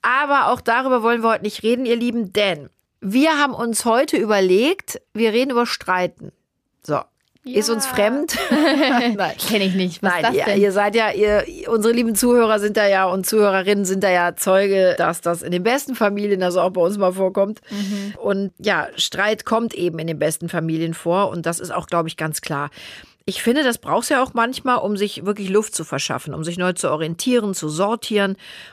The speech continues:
Speaker 1: und auch den eigenen Punkt und den eigenen Standpunkt klar zu machen, ja? Wir streiten ja auch manchmal.
Speaker 2: Mhm, manchmal.
Speaker 1: <laughs> Aber ein bisschen öfter.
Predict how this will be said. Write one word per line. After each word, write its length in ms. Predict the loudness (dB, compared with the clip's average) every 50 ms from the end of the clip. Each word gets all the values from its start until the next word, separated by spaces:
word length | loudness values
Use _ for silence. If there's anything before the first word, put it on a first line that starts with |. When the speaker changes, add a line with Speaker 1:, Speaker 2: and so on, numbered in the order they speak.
| -20 _ -4
Speaker 1:
und 280 | -2 -2 -2 -2 -4
auch 120 | -6 -6 -2
den 160 | -2 -4 -4 -2
eigenen 460 | -2 0 0 0 0 0 -2 -2 -2
Punkt 460 | 0 2 2 2 2 2 -2 -6 -8
und 180 | -8 -6 -6 -4
den 100 | -4 -4
eigenen 280 | -4 -4 -4 -4 -4
Standpunkt 640 | -6 -4 -4 -4 -6 -6 -12 -6 -6 -4 -4 -4 -6
klar 180 | -6 -6 -6 -6
zu 160 | -8 -10 -10
machen, 300 | -10 -10 -10 -10 -10 -6
ja? 240 | -4 -2 -2 -4 -6 -12 -20 -20 -20 -20 -20 -20 -20 -20 _ _ _
Wir 200 | -4 0 2 2
streiten 440 | 2 0 0 0 0 0 0 -2 -2
ja 180 | -2 0 0 2
auch 240 | 2 2 2 0 -2
manchmal. 680 | -2 -2 -2 -2 -4 -6 -6 -6 -4 0 0 0 0 0 -2 -6 _ _ _ _ _
Speaker 2:
Mhm, 460 | -6 -4 -2 -2 -2 -2 -2 -2 -2
manchmal. 880 | -2 -2 -2 -2 -2 -4 -4 -4 -2 -2 0 0 -2 -2 -2 -4 -4 -2 -2 -2 -2 -2 -4
Speaker 1:
<laughs> 180 | -4 -4 -2 0
Aber 180 | 0 2 0 0
ein 120 | -2 -4
bisschen 300 | -8 -2 0 0 0 0
öfter. 480 | -2 -6 -6 -6 -2 0 0 0 0